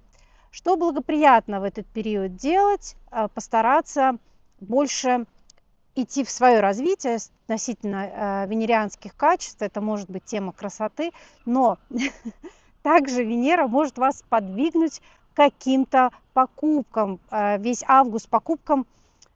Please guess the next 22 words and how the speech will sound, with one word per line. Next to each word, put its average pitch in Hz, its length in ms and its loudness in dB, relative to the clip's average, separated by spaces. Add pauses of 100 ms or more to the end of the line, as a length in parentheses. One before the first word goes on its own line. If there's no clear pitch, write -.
(160)
э, 220 260 0
ради 233 240 4
роскоши 240 800 0
или 214 220 -2
бренда. 226 720 4 (300)
Но 240 400 4 (260)
стоит - 400 -4
учитывать, 277 480 -6
что - 180 -8
именно 226 460 -2
в - 20 -8
этом 220 240 -4
месяце 240 360 -6
будет 214 260 -6
еще 208 300 -6
и 202 120 -4
ретро 208 280 -6
Меркурий, 208 420 -6
поэтому, 220 400 -6
пожалуйста, 262 800 -4
не 254 160 -4
торопитесь 254 720 -4